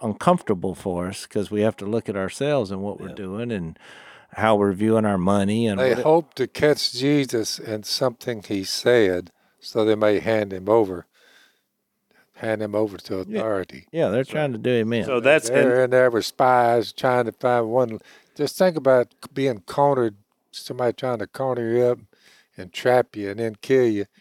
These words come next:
Speaker 1: Well,
Speaker 3: Talk about a
Speaker 1: but,
Speaker 3: rough
Speaker 2: Well, it
Speaker 1: but
Speaker 2: also
Speaker 1: Phil, if
Speaker 2: shows
Speaker 1: you
Speaker 2: you
Speaker 1: share Jesus out there, people gonna do the same thing.
Speaker 2: It shows you how powerless they are ultimately 'cause they couldn't even do anything to him anyway.
Speaker 3: Well, I gotta
Speaker 1: We'll
Speaker 3: smell
Speaker 1: finish
Speaker 3: that
Speaker 1: it
Speaker 3: at
Speaker 1: out.
Speaker 3: one
Speaker 1: So
Speaker 3: time.
Speaker 1: we, we only got a couple minutes.
Speaker 2: So, so the spies questioned him, these people pretending to be honest,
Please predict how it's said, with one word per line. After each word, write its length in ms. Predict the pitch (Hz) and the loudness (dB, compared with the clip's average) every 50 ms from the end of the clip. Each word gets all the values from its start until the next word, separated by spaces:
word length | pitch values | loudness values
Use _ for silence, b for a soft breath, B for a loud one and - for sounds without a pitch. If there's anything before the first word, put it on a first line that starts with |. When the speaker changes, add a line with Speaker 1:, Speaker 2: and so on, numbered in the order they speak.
| _ | _
Speaker 1:
Well, 240 | - 127 139 165 185 | -2 0 0 0 0
Speaker 3:
Talk 140 | 175 175 151 | -2 -6 -8
about 260 | 123 113 107 104 95 | -6 -4 -4 -4 -4
a 20 | 95 | -2
Speaker 1:
but, 60 | 101 143 | -2 0
Speaker 3:
rough 80 | 139 131 | 0 2
Speaker 2:
Well, 40 | |
it 40 | 147 | 4
Speaker 1:
but 80 | 143 143 | 4 6
Speaker 2:
also 220 | 151 185 - 185 202 | 6 6 6 6 6
Speaker 1:
Phil, 160 | 196 170 156 | 6 6 6
if 60 | 139 | 4
Speaker 2:
shows 120 | 143 139 | 4 4
Speaker 1:
you 60 | 143 208 | 4 4
Speaker 2:
you 60 | 190 | 4
Speaker 1:
share 320 | 127 127 196 196 196 185 151 | 4 6 6 8 8 6 6
Jesus 480 | 143 151 165 175 185 185 185 175 160 | 4 6 6 8 8 6 6 4 6
out 200 | 175 180 175 165 | 8 6 6 8
there, 280 | 180 180 180 175 165 147 | 8 8 8 8 6 4
people 280 | - - 170 160 156 147 | 0 0 -2 0 0 0
gonna 180 | 156 156 151 | 0 2 4
do 120 | 151 156 139 | 4 2 2
the 80 | 120 104 | 2 0
same 340 | - - 120 113 104 90 82 | -2 0 0 0 0 -2 -4
thing. 240 | - 110 98 85 82 110 | -6 -6 -6 -6 -4 -4
Speaker 2:
It 100 | 123 117 | -4 -2
shows 320 | - - 147 165 165 131 | 2 2 4 4 4 4
you 80 | 147 139 | 4 4
how 140 | 135 127 120 | 4 4 4
powerless 500 | - 135 127 139 170 175 147 117 107 - | 4 2 2 4 4 6 6 4 4 2
they 160 | - 104 98 | 2 2 4
are 200 | 98 95 92 92 | 4 4 4 4
ultimately 560 | 85 107 127 143 - 110 95 90 82 87 98 101 | 4 4 2 2 2 -2 -4 -4 -2 -2 -2 -2
'cause 180 | - - 95 | -2 -2 0
they 140 | 92 117 147 | 2 2 2
couldn't 240 | - - 131 107 101 | 2 0 0 0 0
even 140 | 95 95 90 | 0 0 0
do 80 | 98 | 0
anything 340 | 95 95 90 - 95 90 85 | 0 -2 -2 -2 -4 -4 -4
to 100 | 98 98 | -2 -2
him 140 | 90 87 98 | -2 -2 -2
anyway. 200 | 113 120 127 123 | -2 -2 -2 -2
Speaker 3:
Well, 120 | 120 113 123 | 0 0 0
I 80 | 147 | 0
gotta 180 | 156 160 175 147 | 0 0 0 0
Speaker 1:
We'll 100 | 135 131 | 0 0
Speaker 3:
smell 160 | - - 185 | 2 4 6
Speaker 1:
finish 240 | 208 214 196 151 139 | 6 6 6 4 4
Speaker 3:
that 60 | 165 | 4
Speaker 1:
it 60 | 156 151 | 4 6
Speaker 3:
at 60 | 151 | 6
Speaker 1:
out. 120 | 147 135 113 | 6 6 4
Speaker 3:
one 80 | - - | 0 -2
Speaker 1:
So 140 | - 120 117 | -2 0 0
Speaker 3:
time. 80 | 117 | 2
Speaker 1:
we, 80 | 123 - - | 0 0 -2
we 120 | - 127 135 | 0 2 4
only 240 | 139 143 139 127 | 4 4 4 4
got 160 | 123 131 123 110 | 4 4 4 2
a 40 | 101 | 2
couple 320 | - - 101 95 - - | 0 -2 -2 -2 -4 -4
minutes. 60 | - | -2
Speaker 2:
So, 560 | 139 131 127 127 123 123 123 120 117 117 117 - | 2 4 6 8 8 8 8 8 8 6 6 4
so 400 | 113 - - 127 127 127 123 120 | 2 4 6 8 8 8 8 6
the 160 | 117 110 110 101 | 6 4 4 2
spies 1040 | - - - - 135 143 160 165 156 135 113 104 101 101 107 117 123 120 - - | 2 0 2 4 4 6 6 6 6 6 6 6 6 6 4 2 2 -2 -4 -6
questioned 640 | - - - 139 139 135 131 - - 107 92 82 73 | -8 -4 0 2 4 4 2 2 -2 -2 -2 0 0
him, 200 | 80 85 92 98 | -2 -2 -2 0
these 200 | 92 95 95 - | 0 0 0 0
people 340 | - 123 120 113 - 104 87 | 0 -2 -2 0 0 -4 -4
pretending 720 | - - 85 - - - - 117 117 117 110 107 104 98 | -4 -8 -10 -10 -8 -4 0 0 2 2 2 2 0 0
to 60 | 92 85 | -2 -2
be 160 | 85 87 90 | -2 -2 -2
honest, 380 | 98 98 92 80 82 92 - | -2 -2 -2 -4 -6 -8 -10